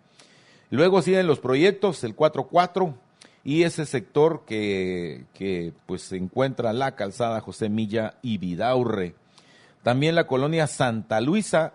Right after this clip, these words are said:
y también el proyecto cuatro diez. Mire qué terrible, esos son los números de, de la zona.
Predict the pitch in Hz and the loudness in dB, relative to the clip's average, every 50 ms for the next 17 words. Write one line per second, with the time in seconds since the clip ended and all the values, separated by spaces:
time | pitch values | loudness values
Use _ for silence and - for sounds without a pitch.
0 | _ _ _ 135 151 170 175 - - 123 117 113 120 135 143 143 143 135 127 98 | _ _ _ 0 0 0 0 -2 -2 -2 -2 0 0 0 0 0 0 -2 -4 -4
1 | - 107 101 101 113 120 117 - - 120 - - _ - 101 113 117 - - - | -4 -4 -2 -2 -2 -2 -2 -4 -6 -6 -6 -10 _ -8 -6 -6 -6 -4 -4 -4
2 | 113 98 85 90 98 104 107 107 98 - - - - - - - - _ _ _ | -2 -2 -4 -4 -2 0 0 0 0 -4 -10 -16 -18 -20 -20 -20 -20 _ _ _
3 | _ _ _ _ _ _ _ _ _ _ - 135 147 139 123 - 127 123 127 110 | _ _ _ _ _ _ _ _ _ _ 0 2 2 2 0 -2 -4 -2 -2 -2
4 | 110 131 127 113 107 113 131 - - 143 - - 147 147 151 151 - - - 104 | -2 -2 -2 0 0 0 -2 -2 -4 -8 -6 -4 -4 -4 -4 -6 -8 -8 -6 -4
5 | 104 101 - - 127 139 147 147 143 135 123 101 92 98 101 92 92 90 90 87 | -4 -4 -4 0 0 0 2 2 0 -2 -4 -6 -4 -4 -2 -2 -2 -4 -4 -6
6 | - - 85 95 85 82 80 - - 110 95 80 | -8 -6 -6 -6 -6 -6 -8 -6 -4 -4 -4 -6